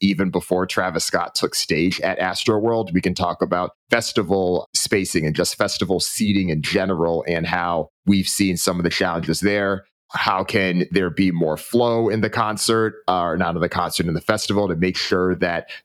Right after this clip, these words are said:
there's just more spacing back and forth? But as I wrote recently, some of that is unfortunately difficult in situations where you have these festivals where literally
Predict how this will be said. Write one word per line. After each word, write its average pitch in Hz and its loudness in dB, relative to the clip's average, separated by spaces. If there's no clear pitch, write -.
there's 98 2
just 87 -2
more 90 0
spacing 98 0
back 98 0
and - -4
forth? 107 0
But 92 2
as 92 0
I 90 2
wrote 90 2
recently, 95 2
some 95 0
of 98 0
that 104 0
is 101 2
unfortunately 98 0
difficult 110 0
in 82 -2
situations 87 0
where 87 4
you 87 0
have 90 -2
these 85 0
festivals 87 0
where 85 2
literally 95 2